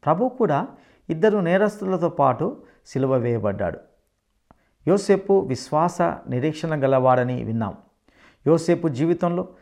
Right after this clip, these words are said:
సనుగు, గొనుగు, ఫిర్యాదులేవి ఎప్పుడూ లేవు. మనకు యోసేపు గొప్ప మాదిరి. ప్రియ సహోదరుడ, సహోదరి, నీ జీవితంలో అనేక పర్యాయాలు నీవు "నా విశ్వాసం వ్యర్థం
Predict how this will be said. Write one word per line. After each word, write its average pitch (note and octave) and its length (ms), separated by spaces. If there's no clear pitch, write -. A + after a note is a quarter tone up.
సనుగు, F3+ 720
గొనుగు, D#3 640
ఫిర్యాదులేవి F3 920
ఎప్పుడూ C3+ 340
లేవు. A2 340
మనకు C3 260
యోసేపు D3+ 680
గొప్ప G#2+ 180
మాదిరి. G2 500
ప్రియ A#2+ 160
సహోదరుడ, B2+ 560
సహోదరి, B2+ 580
నీ F3 100
జీవితంలో A3 760
అనేక F3 340
పర్యాయాలు C#3 760
నీవు C3+ 460
"నా D3 40
విశ్వాసం B2 640
వ్యర్థం F#2+ 400